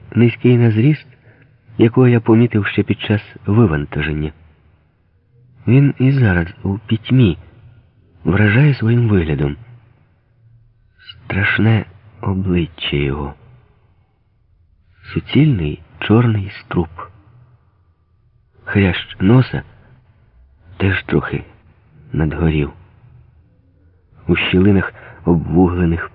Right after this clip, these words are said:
повік хворобливим блиском палали очі. Чорні кимаки рук сержант тримав перед собою, зігнутими у ліктях.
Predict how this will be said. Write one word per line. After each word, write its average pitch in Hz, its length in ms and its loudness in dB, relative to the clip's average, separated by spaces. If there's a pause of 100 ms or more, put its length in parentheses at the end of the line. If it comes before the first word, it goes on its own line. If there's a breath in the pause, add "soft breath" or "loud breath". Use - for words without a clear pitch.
повік 87 640 -4 (1200)
хворобливим 92 680 2
блиском 85 480 -2 (220)
палали 85 500 -6 (540)
очі. - 540 -14 (1500 loud breath)
Чорні 90 380 0 (320 loud breath)
кимаки 92 420 2
рук 98 340 0 (560 loud breath)
сержант 95 400 0 (140)
тримав 95 480 0
перед 95 240 -6 (160)
собою, 104 460 2 (840 soft breath)
зігнутими 92 760 -2
у 95 120 0
ліктях. - 580 -4